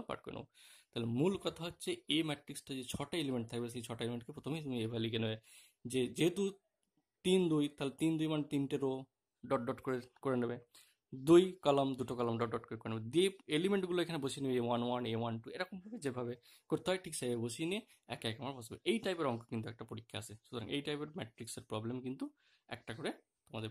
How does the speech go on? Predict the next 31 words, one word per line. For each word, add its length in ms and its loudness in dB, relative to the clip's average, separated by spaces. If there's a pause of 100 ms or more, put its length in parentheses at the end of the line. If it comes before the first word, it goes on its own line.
প্রায় 240 0
পরীক্ষা 320 -10
আসে, 120 -12 (160)
এই 100 -8
টাইপের 200 -8
অঙ্ক 100 -8 (100)
তোমরা 160 -6 (180)
দেখে 180 -8
যাবে। 140 -8 (600)
এটা 160 0
গেল, 80 -2 (320)
তাহলে 160 -2
এখানে 220 0
নয়েরটা 320 4
করে 120 0
দিলাম 200 0
মানে 100 -2 (100)
দশ, 120 2 (100)
এগারো, 260 -2
বারো 120 -2 (100)
কমপ্লিট 280 -8
হয়ে 120 -6
গেল। 80 -10 (200)
এবার 220 2
এক 60 -10 (240)
অন্য 200 -2
টাইপের 240 0
একটা 180 -8
অঙ্ক 140 -6
আছে, 160 -6
তারপরে 200 -4